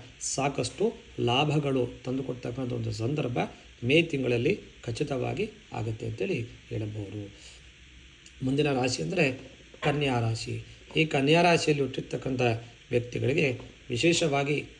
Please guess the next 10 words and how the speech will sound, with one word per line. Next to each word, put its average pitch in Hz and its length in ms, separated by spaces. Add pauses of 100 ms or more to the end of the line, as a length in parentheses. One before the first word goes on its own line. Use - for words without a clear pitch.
ರಾಹುವಿನ 147 640
ಬದಲಾವಣೆಯಿಂದ 135 800 (400)
ತುಂಬ 151 200 (460)
ಆರ್ಥಿಕವಾದ 123 840
ಒಂದು 120 260 (100)
ಲಾಭಗಳನ್ನು 127 720 (260)
ತಂದುಕೊಡ್ತಕ್ಕಂಥ 123 720
ಒಂದು 120 180
ಸಂದರ್ಭ 123 520
ಅಂದರೆ 147 280